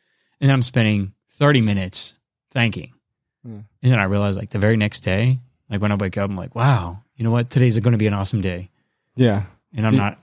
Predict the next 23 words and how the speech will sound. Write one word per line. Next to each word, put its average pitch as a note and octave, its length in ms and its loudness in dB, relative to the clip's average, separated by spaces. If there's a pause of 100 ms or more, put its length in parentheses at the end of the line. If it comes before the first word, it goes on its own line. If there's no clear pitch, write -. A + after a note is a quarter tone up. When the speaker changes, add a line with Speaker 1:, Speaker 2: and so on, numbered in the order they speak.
Speaker 1:
I'm A2 100 -4
not G2+ 120 -2
depressed. - 520 -8 (140)
Speaker 2:
Yeah. F#2+ 220 -8 (120)
I B2+ 60 0
was C3 120 4
gonna B2+ 160 4
ask, A2 440 0
uh, A2+ 100 2
do G#2+ 160 0
you A#2 80 2
think B2 240 2
God, G#2+ 320 4 (160)
uh, G#2 220 0
answers G#2 500 0
every G2+ 200 -2
single G#2 280 -2
prayer? G#2+ 400 -6 (580)
Speaker 1:
Dude, A#2+ 320 2
for B2+ 280 2
a G2+ 40 -2
fact, F#2+ 840 -2
like, G2+ 480 -4